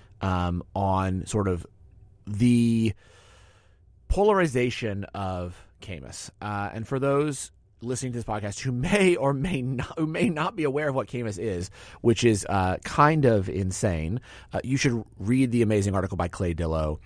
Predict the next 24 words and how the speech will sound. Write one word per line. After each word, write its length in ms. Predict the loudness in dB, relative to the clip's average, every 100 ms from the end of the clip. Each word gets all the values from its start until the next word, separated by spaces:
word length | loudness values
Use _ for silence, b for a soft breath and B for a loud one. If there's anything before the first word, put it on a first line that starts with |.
| b
who 140 | -2 -2
is 100 | 0
the 80 |
writer 300 | -2 -2 -2
of 100 | -4
this. 320 | -4 -4 -6 -8 -6
Um, 380 | -6 -6 -8 -12 -20 -18 -8
spicy 360 | 0 0 0
headline, 360 | -2 0 0 -2
"It's 100 | -4
time 140 | -6 -4
to 40 |
talk 180 | -4 -4
about 200 | -4 -6
Camus, 340 | -6 -6 -6 -8
America's 440 | -8 -6 -8 -10
most 280 | -10 -10 -10
loved 360 | -8 -8 -8 -12 -14
and 200 | -12 -10
loathed 560 | -8 -8 -8 -8 -12 -18 -16
fine 400 | -12 -10 -10 -8
wine." 520 | -6 -4 -2 -4 -6 B B B B B B -12 -4
You 120 | 0
know, 300 | 4 2